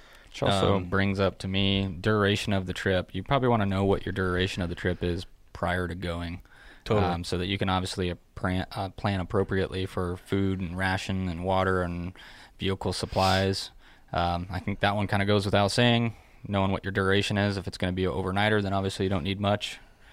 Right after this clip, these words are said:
Speaker 1: Um, again, that one kinda goes without saying, but, um,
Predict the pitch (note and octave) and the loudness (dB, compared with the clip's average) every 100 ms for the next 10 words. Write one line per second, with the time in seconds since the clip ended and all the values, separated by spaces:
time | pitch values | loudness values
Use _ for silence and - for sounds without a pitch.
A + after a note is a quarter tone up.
0 | - - - E2 E2+ F#2 F2+ - F2+ F2+ | -20 -20 -14 -8 -8 -8 -10 -12 -8 -4
1 | F2+ F2 F2+ F2+ F2+ E2+ F2 F2 F2 - | -2 -4 -4 -4 -2 -2 -2 -4 -4 -4
2 | F2 E2+ F2+ E2+ - - - - - - | -4 -4 -4 -4 -6 -20 -20 -20 -20 -20
3 | _ - F2+ F2 E2+ | _ -4 -2 -2 -8